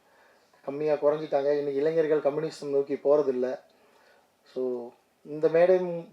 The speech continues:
பயன்படுத்தி கம்யூனிசம் கொள்கையை இளைஞர்கள் வந்து தேடி படிக்கணும். தோழர் ஜீவா ஐயா மாதிரி, நாங்க பழைய வண்ணாரப்பேட்டையில தோழர் ஜீவா ஐயாக்காக ஒரு, ஒரு, ஒரு கதையே அதுக்காக தான். அவரை மாதிரி ஒருத்தர் வந்து, ஹம், போலி மதுபானங்களை எதிர்க்கிறப்ப, இங்க இருக்க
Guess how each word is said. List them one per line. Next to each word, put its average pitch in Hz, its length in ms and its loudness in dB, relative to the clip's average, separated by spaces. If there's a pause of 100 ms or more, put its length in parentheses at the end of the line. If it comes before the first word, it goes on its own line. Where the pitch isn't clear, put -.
பயன்படுத்தி 156 760 0
கம்யூனிசம் 175 480 0
கொள்கையை 165 500 0
இளைஞர்கள் 156 440 2
வந்து 139 300 0
தேடி 147 320 0
படிக்கணும். 143 440 0 (680)
தோழர் 139 280 4
ஜீவா 151 280 0
ஐயா 147 220 6
மாதிரி, 135 440 0
நாங்க 131 220 -6
பழைய 147 280 4
வண்ணாரப்பேட்டையில 156 560 4
தோழர் 143 300 4
ஜீவா 151 180 0
ஐயாக்காக 143 440 4
ஒரு, 139 420 4 (380)
ஒரு, 151 280 2
ஒரு 147 220 4
கதையே 180 320 8
அதுக்காக 160 360 6
தான். 156 140 4
அவரை 147 240 4
மாதிரி 170 220 4
ஒருத்தர் 160 320 4
வந்து, 170 520 2 (600)
ஹம், 139 760 0
போலி 160 240 4
மதுபானங்களை 143 680 4
எதிர்க்கிறப்ப, 147 840 4 (540)
இங்க 151 240 0
இருக்க 160 220 2